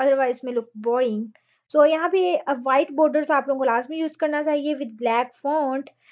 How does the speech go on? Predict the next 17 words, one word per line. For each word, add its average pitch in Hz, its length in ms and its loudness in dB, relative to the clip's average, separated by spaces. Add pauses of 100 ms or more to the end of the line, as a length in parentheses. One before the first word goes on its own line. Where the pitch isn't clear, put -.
(140)
Uh, 262 220 -2
तो 269 140 4
ये 277 140 -2
बहुत 285 280 0
ज़्यादा 285 540 -2 (120)
मैटर 277 280 -2
करता 285 320 0
है 285 220 0
किसी 285 240 -12
भी 302 440 -2 (200)
थीम 277 420 -6
बेस्ड 277 300 2
पेज 269 360 -2
को - 120 0
अट्रैक्ट 269 380 0
करने 269 260 -2
में। 262 240 -4